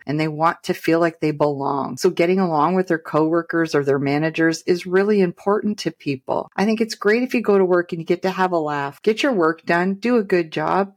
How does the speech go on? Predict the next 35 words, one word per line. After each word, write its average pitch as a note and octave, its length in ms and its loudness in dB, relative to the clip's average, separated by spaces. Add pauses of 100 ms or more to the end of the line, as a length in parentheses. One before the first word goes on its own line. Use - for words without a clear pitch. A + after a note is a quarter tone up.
But F#3+ 100 2
yeah, A#3 240 0
if - 140 -6
you F3 60 2
get A#3+ 240 -2
to C4+ 80 -6
have A#3 200 -4
a F#3 60 2
laugh F3 440 -2
or F#3+ 60 -2
have G3+ 240 -4
a G#3+ 60 0
little G#3+ 180 0
bit F3+ 200 2
of F3 140 -4
fun F#3 200 0
at E3 160 0
work, F#3 340 -2
isn't G3+ 220 0
that A#3 160 2
a A3 60 2
good F#3 460 0
thing? G#3 420 2
<laughs> - 40 -20 (1000)
So - 140 -4
this A3 240 0
podcast A#3+ 720 -4
is F3 220 -4
really F3 300 2
just E3 340 -4
all G3+ 320 2
about F#3 600 0
helping G3 460 0
people F#3 380 0
understand D#3+ 1120 -2